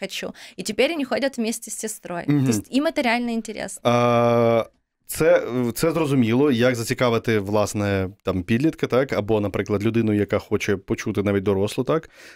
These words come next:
Speaker 2: як зацікавити вченого. Справа в тому, що ось я трошки продовжу ось це питання, яке поставив у, ще у, на,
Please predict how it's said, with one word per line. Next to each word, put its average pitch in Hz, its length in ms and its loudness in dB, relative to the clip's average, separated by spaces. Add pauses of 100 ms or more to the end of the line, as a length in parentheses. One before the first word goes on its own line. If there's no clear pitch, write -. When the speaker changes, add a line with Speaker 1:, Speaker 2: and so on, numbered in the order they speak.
(160)
Speaker 2:
як 143 200 2
зацікавити 151 500 -2
вченого. 95 420 0
Справа 117 260 0
в 113 40 -4
тому, 127 220 2
що 113 220 -2
ось 113 180 0
я 123 100 4
трошки 135 300 -4
продовжу 135 920 2
ось 110 220 -2
це 123 180 0
питання, 120 420 2
яке 110 240 -2
поставив 113 560 0
у, 113 160 0
ще 107 240 0
у, 101 200 0
на, 107 500 -2